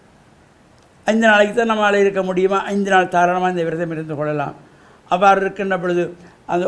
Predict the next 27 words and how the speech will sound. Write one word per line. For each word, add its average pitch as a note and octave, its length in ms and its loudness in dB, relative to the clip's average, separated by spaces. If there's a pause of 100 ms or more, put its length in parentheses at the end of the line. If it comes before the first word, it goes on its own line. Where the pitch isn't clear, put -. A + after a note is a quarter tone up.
ஒரு F#3 140 0
நாளைக்கு F#3 300 4 (100)
மூன்று F#3+ 340 -2
முடிச்சு F3 300 -4
வீதம் D#3+ 220 -4
போட்டு E3+ 200 -10 (100)
கடைசி E3 300 -8
அன்னைக்கு E3+ 360 -10
மீதியாக F3+ 420 -4
வருகின்ற D#3 380 -6
முடிச்சுகளையும் D3+ 480 -8
போட்டு D3 260 -10
இருபத்தி E3 340 -8
ஏழு C#3 160 -12
முடிச்சுகள். C3+ 420 -16 (460)
இவ்வாறு F3 300 2
நல்ல G#3+ 200 -2 (100)
சிந்தனையோடும் F3 680 -4 (420)
அந்த F3+ 160 0 (520)
சிவன், A3+ 360 4 (220)
சிவலிங்கமானது G#3+ 920 4 (240)
உயர்ந்த A#3 440 4 (160)
இடத்திலும் F#3+ 580 2 (1500)
பதிவாக A3 680 6 (220)
அம்பாள் G#3 420 4 (180)
சிவனை G#3+ 360 0 (180)
பார்த்த A#3 600 6